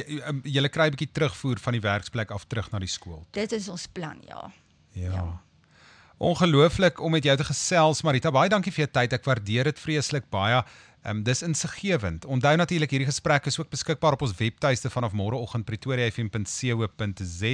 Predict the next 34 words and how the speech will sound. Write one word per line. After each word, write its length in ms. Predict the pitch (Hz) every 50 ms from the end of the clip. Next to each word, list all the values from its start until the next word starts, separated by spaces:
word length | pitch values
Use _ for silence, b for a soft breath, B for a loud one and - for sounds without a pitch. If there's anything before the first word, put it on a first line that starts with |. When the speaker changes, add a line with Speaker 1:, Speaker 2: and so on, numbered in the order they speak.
| 131 - - -
Speaker 1:
A. 220 | 131 123 120 107 B B B B B B B B B B B B
Eh, 240 | - - - - - 110 113
dalk 240 | 120 131 160 170 -
so 100 | - 196
ter 180 | - 180 175 -
afsluiting, 500 | - 160 147 - - 156 143 135 156 147
ons 120 | 131 -
het 120 | 143 127
so 140 | - - 151 - - -
een 220 | 160 160 156 156
minuut, 320 | 151 147 139 131 120 -
een 120 | 156 151 139
en 80 | 143
'n 40 | 139
half 320 | 127 110 107 120 113 - -
minuut 340 | 135 131 131 120 - - -
oor, 280 | 127 127 120 113 107 104
Marita. 520 | 104 107 104 101 98 - 131 123 120 -
Is 180 | 123 123 - -
daar 300 | - 147 147 151 147 139
dalk 260 | 131 131 135 143 -
miskien 320 | 175 147 - - 170 160
so 220 | 139 - - 165 151
laaste 500 | 127 104 101 95 104 131 123 - - 160
gedagte 680 | - - 143 107 95 92 101 98 - - - 131 98 85 b b b b b b b b b b b b b - - -
wat 160 | - 104 92
jy 120 | 98 95
dalk 200 | 101 104 98 -
met 140 | - 107 -
ons 260 | - 104 101 95 -
wil 140 | - 104 98 87
deel? 340 | 85 87 82 76 76 78 78 - _ _ b b b b b b b b b b b b b b b b b _
Speaker 2:
Ja, 440 | - 294 381 381 359 285 247 220 - -
ehm, 440 | - 262 285 294 285 285 285 285